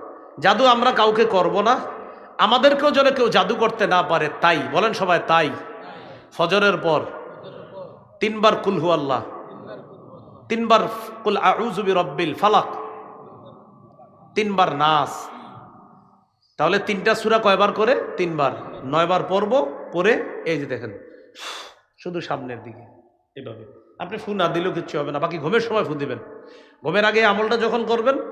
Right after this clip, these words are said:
তখন হাতে ফু দিবেন এইভাবে, ফু দিয়ে এই সামনের অংশটা এইভাবে মুছে দিবেন, সামনের অংশ। তাহলে ফজরের পরে তিনবার কুল হু আল্লাহ,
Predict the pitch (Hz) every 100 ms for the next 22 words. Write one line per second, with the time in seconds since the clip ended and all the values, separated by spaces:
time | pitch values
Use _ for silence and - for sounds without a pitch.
0 | - 170 175 147 151 139 156 156 151 139
1 | 123 113 - - - - - 160 208 302
2 | - - - - 156 156 165 156 156 196
3 | 233 285 - - - 147 131 127 123 156
4 | 165 131 117 113 143 127 127 120 107 -
5 | - _ _ _ _ _ _ _ _ _
6 | _ _ _ _ _ _ _ _ _ _
7 | _ _ - 170 202 202 196 233 254 254
8 | 262 247 220 226 240 185 196 185 190 220